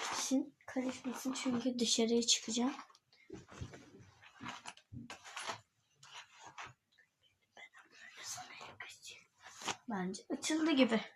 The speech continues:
Ups, açıldı saçım. Ben bunu, bu saçı genellikle nasıl yapıyorum biliyor musunuz? Böyle alıyorum. Sonra böyle. Yok, böyle değil. Buradan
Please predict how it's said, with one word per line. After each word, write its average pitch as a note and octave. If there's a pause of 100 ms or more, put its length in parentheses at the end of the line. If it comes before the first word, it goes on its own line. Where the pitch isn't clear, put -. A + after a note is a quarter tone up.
(960)
Ups, -
açıldı -
saçım. - (1500)
Ben A#3+
bunu, C4+
bu C4+
saçı C#4+
genellikle D4 (340)
nasıl D4+
yapıyorum C4
biliyor D4+
musunuz? A3+ (1900)
Böyle A3+
alıyorum. G#3+ (1300)
Sonra D4+
böyle. - (1200)
Yok, - (140)
böyle G3+
değil. G3+ (960)
Buradan C#4